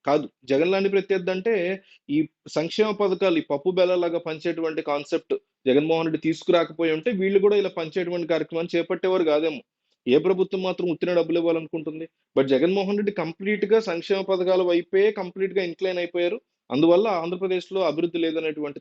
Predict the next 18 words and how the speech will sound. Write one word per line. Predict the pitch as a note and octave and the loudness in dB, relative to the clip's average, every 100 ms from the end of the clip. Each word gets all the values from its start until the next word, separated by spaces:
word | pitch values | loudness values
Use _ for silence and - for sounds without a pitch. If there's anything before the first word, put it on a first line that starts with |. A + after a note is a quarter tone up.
| - | -2
తీవ్ర | D3 D#3 | 0 2
ఆరోపణలు | C#3+ D3+ D3+ D3 | 2 0 -2 -6
ఆయన | C3+ B2+ | -6 -6
ఎదుర్కొన్నారు. | B2 B2 B2+ G#2 _ _ _ _ _ _ | -6 -8 -12 -14 _ _ _ _ _ _
So | - A#3+ F3 | 0 2 0
ఇప్పుడు | - - C#4 | -2 2 4
వస్తున్నటువంటి | C4 - B3+ B3+ A#3+ G#3 | 2 2 0 2 0 0
ప్రభుత్వంకు | G#3+ G#3 G#3 G#3+ G3 | 0 -2 -2 -2 -2
ఉండేటువంటి | F#3+ F3+ F3 E3+ D#3 | -2 -2 -4 -6 -2
ఛాలెంజెస్ | E3 F3 G3+ F#3+ F3 D#3 | 0 2 2 -2 -4 -4
ఏంటి? | C#3+ C3+ C#3+ G#2+ _ _ _ - | -6 -2 -2 -2 _ _ _ -4
ఇప్పుడు | D3+ G#3+ G3 | -2 4 2
వచ్చే | G3 C4+ | 2 -2
ప్రభుత్వం | A#3 A#3 A#3 G#3+ B3 | 0 0 -2 -2 -2
ముఖ్యంగా | G3+ - - - A#3 A#3 A#3 C4 D4 - _ _ _ _ D#4+ | -2 -8 -10 0 0 2 0 -2 -4 -10 _ _ _ _ -16
ఉ-, | - _ _ - | -16 _ _ -2
ఉద్యోగాల | C#3+ C#3+ B3+ D4 C4+ B3+ | -2 2 2 2 2 0
విషయంలో | G3+ - E3 C#3+ D3+ | -2 -6 -8 -4 0